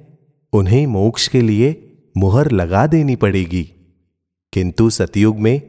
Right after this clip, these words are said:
सिर्फ मानव धर्म का पालन करने से नहीं चलता था। यह तो अभी इस काल में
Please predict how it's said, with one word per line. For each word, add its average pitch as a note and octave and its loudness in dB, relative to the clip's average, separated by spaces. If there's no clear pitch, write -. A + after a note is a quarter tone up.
सिर्फ - -2
मानव F#2 0
धर्म B2+ 0
का C3+ -2
पालन G2+ 0
करने B2 0
से D#3 0
नहीं C3+ 2
चलता G#2 0
था। F2+ -6
यह F#2+ 0
तो G#2 2
अभी G#2 0
इस - -2
काल G2+ 0
में G#2+ -4